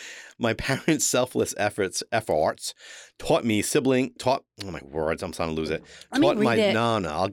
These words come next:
Speaker 1: I will let you read the next section.
Speaker 2: Okay.
Speaker 1: "Taught my siblings and me to be grateful for what was given and to be humble and deal with it when things didn't go our way." This is the money line. "I'll never forget the shock I experienced when a friend slept over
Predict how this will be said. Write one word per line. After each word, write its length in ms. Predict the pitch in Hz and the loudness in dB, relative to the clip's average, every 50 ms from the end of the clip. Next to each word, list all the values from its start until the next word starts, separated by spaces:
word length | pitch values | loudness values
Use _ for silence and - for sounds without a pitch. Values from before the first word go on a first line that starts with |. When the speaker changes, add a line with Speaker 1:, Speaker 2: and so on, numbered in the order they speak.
| - - | 2 2
Speaker 1:
I 180 | 123 127 120 | 2 4 4
will 80 | 143 165 | 4 4
let 140 | 170 127 95 | 4 4 4
you 80 | 95 | 2
read 100 | 92 87 | 0 0
the 40 | 85 | 0
next 180 | 85 82 - - | -2 -4 -4 -6
section. 260 | - - - 78 - - - | -12 -12 -12 -16 -16 -8 -6
Speaker 2:
Okay. 280 | 214 202 - - - - - - | -6 -6 -6 -8 -12 -14 -4 -2
Speaker 1:
"Taught 140 | 170 160 | 0 2
my 80 | 170 147 | 2 2
siblings 400 | 113 - 147 135 127 123 113 95 | 2 2 2 4 4 2 4 2
and 60 | 110 104 | 2 0
me 80 | 104 98 | 0 0
to 80 | 104 | 0
be 80 | 104 101 | -2 0
grateful 400 | 82 110 131 170 170 - 147 120 | 2 2 2 2 2 2 0 0
for 140 | - 104 107 | 0 0 0
what 120 | 113 98 | 0 0
was 180 | 113 95 85 95 | 0 -2 -2 0
given 400 | 135 160 131 85 73 73 78 - _ - - - _ _ - | 0 0 0 0 -4 -6 -10 -14 _ -20 -20 -20 _ _ -10
and 100 | 110 104 | -4 -2
to 60 | 120 | 0
be 120 | 117 117 | 0 0
humble 420 | 107 - - 143 160 185 185 175 160 | 0 0 0 0 2 2 2 2 2
and 180 | - 110 107 | 0 -2 0
deal 220 | 98 113 135 156 151 | 2 2 4 4 4
with 180 | 123 98 - | 4 4 2
it 160 | 98 90 90 90 | 0 -2 0 -2
when 140 | 98 92 | -6 -6
things 260 | - - 107 113 110 - | -2 -2 0 0 -2 0
didn't 240 | - 107 110 90 | 0 -2 -2 0
go 160 | 87 90 90 92 | 0 0 2 2
our 160 | 90 92 95 | 2 2 2
way." 380 | 104 117 107 87 73 71 73 - _ | 2 2 2 2 0 -2 -6 -8 _
This 160 | 85 78 - | -6 -6 -6
is 100 | 82 71 | -6 -4
the 100 | 80 82 | -6 -4
money 200 | 78 82 82 78 | -4 -2 -2 -2
line. 260 | 76 73 73 76 76 - _ _ - - - - _ _ _ _ _ _ | -2 -4 -4 -6 -8 -10 _ _ -20 -20 -20 -20 _ _ _ _ _ _
"I'll 140 | - 123 120 | -2 0 2
never 320 | 123 127 156 190 214 214 | 4 2 4 4 2 2
forget 280 | - 208 165 135 135 - | 2 2 2 2 0 0
the 60 | - 104 | 0 0
shock 560 | - - - - - 127 135 156 170 - - - _ | 0 0 0 0 0 0 0 -2 -4 -6 -10 -6 _
I 100 | 107 104 | 0 2
experienced 720 | 104 98 - - - - - 139 123 101 90 85 - - | 2 0 -2 -6 -6 -2 0 2 2 2 2 0 0 -2
when 80 | 113 95 | -2 -2
a 60 | - | -4
friend 360 | - - - 127 139 160 156 | -2 0 2 2 2 2 2
slept 280 | - - 113 - - - | 2 0 0 0 0 0
over 420 | 107 104 101 - - 78 78 - | 2 2 2 0 -2 -2 -2 -4